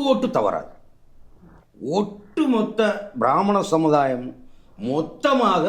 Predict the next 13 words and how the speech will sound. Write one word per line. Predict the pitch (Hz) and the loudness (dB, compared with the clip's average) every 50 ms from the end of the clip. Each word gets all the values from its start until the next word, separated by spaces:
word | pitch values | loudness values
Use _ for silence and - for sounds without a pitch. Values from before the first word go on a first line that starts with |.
| - 208 | 0 0
தமிழிசைக்கு, | - - 147 147 143 143 135 107 120 131 117 95 - 135 139 113 95 87 82 78 - - - - - - | 2 0 0 2 2 0 0 2 2 0 0 0 -2 0 0 2 0 0 -2 -6 -12 -18 -20 -20 -14 -8
பாரதிய | 101 107 110 120 113 113 110 | -6 -6 -6 -6 -6 -8 -8
ஜனதா | 95 95 95 95 92 90 87 | -8 -8 -8 -4 -4 -4 -4
கட்சிக்கு | 90 87 82 - - 78 - 87 85 | -6 -10 -14 -14 -18 -18 -18 -14 -12
வரும். | 80 78 80 80 - - - - - - - - - - - | -10 -10 -10 -12 -16 -18 -20 -20 -20 -20 -20 -20 -20 -20 -14
கடைசியா | - 107 104 139 156 190 - - 185 160 | -12 -8 -6 -6 -6 -4 -2 -2 -2 0
நடந்த | 135 127 120 117 110 | 0 -2 -4 -4 -4
கொலை | 107 - 113 113 135 127 107 80 71 - - - - 110 | -2 -2 0 2 2 2 0 -2 -4 -8 -14 -18 -12 -8
மயிலோட்டுல, | 107 110 127 139 135 104 - 95 90 - - - - - - - - - - - | -6 -4 -4 -4 -4 -6 -6 -8 -10 -10 -12 -20 -20 -20 -20 -20 -20 -20 -18 -12
கன்னியாகுமரி | - 107 117 127 131 127 120 110 | -10 -6 -4 -4 -4 -4 -4 -4
மாவட்டத்துல, | 104 98 95 92 - 92 - 95 92 - - - - - - | -2 -2 -2 -4 -4 -6 -4 -6 -6 -6 -6 -10 -10 -10 -10
சேவியர் | - - 113 127 135 143 135 110 98 - | -12 -8 -6 -6 -4 -4 -4 -4 -6 -8
குமார் | 90 85 - - | -8 -8 -8 -10